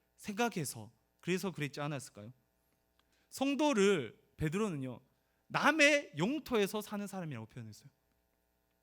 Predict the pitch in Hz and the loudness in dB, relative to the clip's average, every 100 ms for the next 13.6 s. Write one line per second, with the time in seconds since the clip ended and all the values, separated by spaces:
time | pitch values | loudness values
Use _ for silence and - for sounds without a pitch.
0 | - _ - 226 226 180 226 220 277 247 | -20 _ -2 2 2 2 2 2 0 2
1 | 170 220 247 190 151 - 170 156 123 139 | 2 2 2 0 -2 -6 -6 -6 -6 -8
2 | - 175 131 - 107 123 - _ _ _ | -8 -8 -8 -10 -14 -16 -20 _ _ _
3 | _ _ - 151 175 110 - _ _ _ | _ _ -4 0 0 -2 -10 _ _ _
4 | _ - 262 269 294 233 - 214 208 156 | _ -6 -4 0 0 2 0 -2 -4 -6
5 | 127 135 139 98 277 294 165 110 95 95 | -6 -6 -6 -6 -6 -6 -8 -10 -14 -18
6 | 101 98 95 107 _ _ _ _ _ _ | -20 -18 -20 -20 _ _ _ _ _ _
7 | - 311 330 294 269 247 156 165 127 107 | -4 2 4 4 4 4 2 2 -2 -6
8 | 104 - _ _ _ _ - 302 320 294 | -12 -16 _ _ _ _ -6 0 4 4
9 | 277 269 196 226 196 147 147 131 - 269 | 6 6 6 4 2 2 0 -2 -4 -2
10 | 277 294 233 202 185 269 294 202 151 147 | 0 0 0 0 -2 -2 -2 0 -2 -2
11 | 156 - _ _ _ _ _ _ _ _ | -6 -8 _ _ _ _ _ _ _ _
12 | _ - - 233 285 294 302 - 202 226 | _ -6 -2 0 2 2 2 0 -2 0
13 | 247 170 120 110 101 | -2 -4 -8 -10 -14